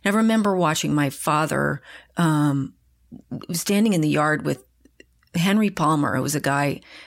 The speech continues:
who lived down the road from us, and he was a real,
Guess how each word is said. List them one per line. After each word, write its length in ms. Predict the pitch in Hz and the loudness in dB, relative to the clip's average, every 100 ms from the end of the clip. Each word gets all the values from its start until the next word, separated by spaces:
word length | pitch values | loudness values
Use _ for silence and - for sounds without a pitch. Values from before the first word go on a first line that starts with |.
| - | -8
who 400 | 185 160 147 - _ | -2 0 0 -4 _
lived 280 | - 180 185 | -4 0 0
down 200 | 160 156 | 2 2
the 80 | 143 | 2
road 200 | 185 220 | 2 0
from 180 | 190 165 | 0 0
us, 180 | 147 151 | 0 0
and 100 | 175 | 2
he 120 | 233 | 2
was 200 | 233 165 | 2 0
a 60 | |
real, 540 | 156 185 196 196 190 | 0 0 2 2 0